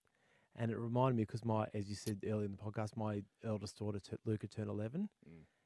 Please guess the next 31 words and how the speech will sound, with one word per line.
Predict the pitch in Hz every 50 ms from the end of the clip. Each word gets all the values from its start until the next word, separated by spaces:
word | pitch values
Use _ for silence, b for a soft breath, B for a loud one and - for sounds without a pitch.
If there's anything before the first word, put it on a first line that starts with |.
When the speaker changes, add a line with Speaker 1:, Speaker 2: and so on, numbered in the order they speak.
| _ _ _ _ _
Speaker 1:
And | 107 104 113
on | 113 110
the | 110
day | 101 101 120 113 123 127
of | 117 -
her | - 104
birth, | 98 98 107 104 117 165 190 - - - - _ _ _ _ _ _ _ _ _ _ _ _ _ _ _ _ _ _ _ _ _ _ _ _
which | 107 113 110 - - 107 -
was | 107 - - 104 87 - -
a | 107 - -
fantastic | - 113 101 - - 123 113 - 113 104
moment, | 110 107 110 107 104 101
and | 104 -
I'm | 107 107
not | 110 110 107 -
take, | - 113 113 - - _ _ -
not, | 131 123 - -
not | 127 117 120 127 117
take | - 123 117
away | 101 110 113 113
from | - 107 98
this, | 90 104
it | 101
was | 104 107 101 - _ _ -
probably | 120 120 110 107
the | 101
best | 95 110 107 -
moment | - 107 104 104
of | 101 98
my | 98 107
life, | 127 131 -